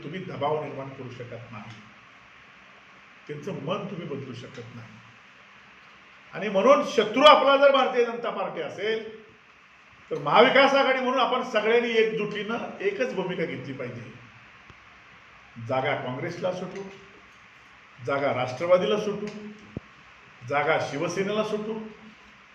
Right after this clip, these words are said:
जागा वंचितला सुटू, महाविकास आघाडीतल्या कुठल्याही घटक पक्षाला जागा सुटू, तो देतील, तो उमेदवार हा आम्ही महाविकास आघाडी म्हणून ताकदीनं आणि शक्तीनं निवडून आणू.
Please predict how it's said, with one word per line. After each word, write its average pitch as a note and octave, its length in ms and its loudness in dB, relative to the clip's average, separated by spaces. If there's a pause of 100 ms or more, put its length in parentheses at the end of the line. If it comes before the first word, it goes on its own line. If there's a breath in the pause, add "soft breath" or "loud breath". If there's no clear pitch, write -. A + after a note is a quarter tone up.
(180)
जागा D#3 320 2
वंचितला G3+ 640 0
सुटू, A3 300 -4 (1400)
महाविकास A#3+ 680 6
आघाडीतल्या F#3 640 -2
कुठल्याही A3 720 2
घटक G3+ 280 -4
पक्षाला E3+ 360 -6
जागा D3+ 320 -6
सुटू, F3+ 380 -6 (1160)
तो C4+ 200 12
देतील, - 580 2
तो C4 220 12
उमेदवार F3+ 640 -2 (800)
हा E3 160 -8 (160)
आम्ही D#3 220 -12
महाविकास D3+ 680 -8
आघाडी C#3 300 -10
म्हणून C#3+ 320 -10 (300)
ताकदीनं F#3+ 520 -6
आणि E3+ 160 -10
शक्तीनं G#3 680 -8
निवडून D#3 360 -6
आणू. F3 300 -8